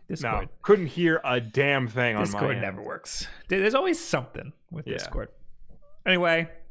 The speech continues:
Speaker 1: how's everybody doing? Hello, J T Mitchell. Hello, Parker. Hello, Prince Wolfchild. Hello, Boomer. Not talking to you, Will.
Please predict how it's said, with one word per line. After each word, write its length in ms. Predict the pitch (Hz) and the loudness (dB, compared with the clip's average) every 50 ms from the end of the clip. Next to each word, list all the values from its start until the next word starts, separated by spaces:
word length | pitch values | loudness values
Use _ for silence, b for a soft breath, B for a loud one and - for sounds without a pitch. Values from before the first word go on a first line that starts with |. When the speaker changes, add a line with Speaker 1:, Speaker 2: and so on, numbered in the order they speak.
| - - - - - - - - - - - - - - - - - | -16 -18 -18 -18 -16 -16 -14 -10 -10 -10 -10 -10 -12 -14 -18 -10 -2
Speaker 1:
how's 240 | - 180 175 151 131 | 0 0 0 0 -2
everybody 260 | 110 98 - - - | -4 -6 -6 -10 -12
doing? 180 | - - - 131 | -10 -10 -10 -8
Hello, 300 | 120 139 143 127 107 104 | -6 -4 -4 -2 -4 -4
J 320 | - 120 120 - 120 113 110 | -6 -10 -10 -8 -8 -8 -8
T 280 | 110 - - 110 101 - - | -8 -8 -10 -10 -10 -10 -12
Mitchell. 340 | 117 113 120 - 131 123 120 | -10 -10 -10 -10 -8 -8 -6
Hello, 220 | 120 113 110 107 | -4 -4 -4 -6
Parker. 500 | 117 - - 196 196 196 - 214 208 202 165 | -8 -8 -6 -6 -6 -6 -6 -8 -8 -8 -6
Hello, 240 | 165 147 120 107 107 | -6 -4 -4 -6 -6
Prince 360 | - - - 170 175 180 - | -8 -8 -8 -8 -8 -8 -8
Wolfchild. 680 | 156 143 156 165 160 - - - 165 160 160 165 160 | -8 -6 -6 -6 -6 -8 -8 -6 -4 -2 -2 -4 -4
Hello, 240 | - 135 131 156 143 | -4 -4 -4 -4 -4
Boomer. 720 | 139 135 - - 127 135 170 196 170 147 139 156 185 - - - - - - - - - - - - - - - - - - - - - - | -6 -8 -6 -2 2 2 2 4 2 2 0 0 -2 -6 -14 -20 -20 -20 -20 -20 -20 -20 -20 -20 -20 -20 -20 -20 -20 -20 -20 -20 -20 -12 -6
Not 200 | - 139 147 - | -2 -2 -2 0
talking 220 | - 147 135 139 | -2 -4 -4 -4
to 60 | 139 | -4
you, 100 | 143 135 | -4 -2
Will. 180 | 113 113 113 113 | -2 -2 -4 -4